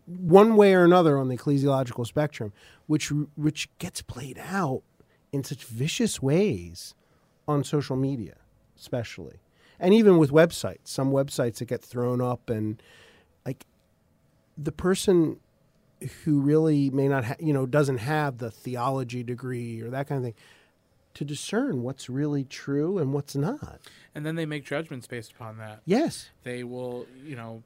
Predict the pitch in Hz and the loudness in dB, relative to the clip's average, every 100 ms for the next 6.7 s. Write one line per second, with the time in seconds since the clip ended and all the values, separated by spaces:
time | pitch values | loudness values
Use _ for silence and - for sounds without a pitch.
0 | _ - 131 139 135 135 - 147 143 147 | _ -16 -10 -10 -8 -12 -12 -12 -10 -10
1 | 143 151 151 156 160 156 _ _ _ 127 | -10 -10 -10 -10 -14 -18 _ _ _ -18
2 | 131 131 127 123 170 262 165 - 143 - | -14 -14 -12 -8 -6 -6 -8 -10 -12 -12
3 | 131 131 165 - 233 254 135 117 - 117 | -12 -10 -10 -12 -12 -10 -10 -14 -20 -18
4 | - 185 247 294 285 - - - - 127 | -8 -4 -4 -8 -16 -20 -20 -20 -14 -10
5 | 131 135 131 131 127 - 202 220 160 143 | -8 -8 -8 -8 -8 -8 -6 -6 -8 -8
6 | 170 190 208 196 139 127 120 | -8 -6 -4 -4 -4 -8 -14